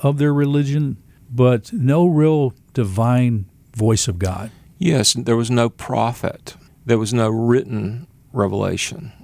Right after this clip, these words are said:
Speaker 2: And John the Baptist broke that silence. As a matter of fact,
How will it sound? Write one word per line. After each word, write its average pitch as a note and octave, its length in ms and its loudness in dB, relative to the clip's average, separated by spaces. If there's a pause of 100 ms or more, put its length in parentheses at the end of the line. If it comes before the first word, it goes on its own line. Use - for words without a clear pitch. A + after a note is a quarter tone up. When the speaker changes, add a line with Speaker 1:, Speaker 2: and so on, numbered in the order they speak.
(120)
Speaker 2:
And G#2 160 -2
John A2+ 300 0
the A2 60 -4
Baptist G2+ 600 -4
broke G#2 360 -6
that - 260 -8
silence. G#2 600 -4
As G#2+ 140 -4
a - 40 -4
matter A2 260 -2
of G#2+ 80 -6
fact, G#2 400 -4